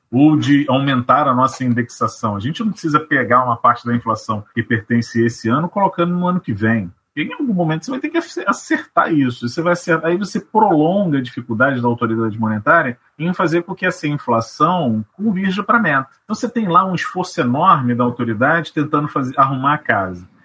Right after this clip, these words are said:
E isso tem um impacto na sociedade, porque à medida que o juro sobe pra conter o avanço dos preços, você tem um crescimento econômico menor.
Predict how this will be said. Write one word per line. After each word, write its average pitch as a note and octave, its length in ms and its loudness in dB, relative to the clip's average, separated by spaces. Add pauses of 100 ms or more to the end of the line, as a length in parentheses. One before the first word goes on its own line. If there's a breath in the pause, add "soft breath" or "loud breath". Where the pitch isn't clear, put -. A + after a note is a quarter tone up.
(160 soft breath)
E D3 100 2
isso G#3 220 -2
tem F#3+ 180 -4
um A3 60 0
impacto F#3+ 560 0
na D3 100 0
sociedade, A2 680 0
porque D3 260 -2 (260 soft breath)
à C3+ 60 -6
medida F3 320 -2
que F#3 140 -2
o - 20 4
juro C3+ 220 2
sobe A2 420 2
pra A2 140 -2
conter A2 340 -4
o A#2+ 80 2
avanço G#2 360 -4
dos F#2+ 100 -16
preços, - 680 0 (260)
você C#3+ 240 -2
tem D3 340 0
um E3+ 80 -2
crescimento E3 480 -2
econômico E3 480 -2
menor. F#3+ 400 0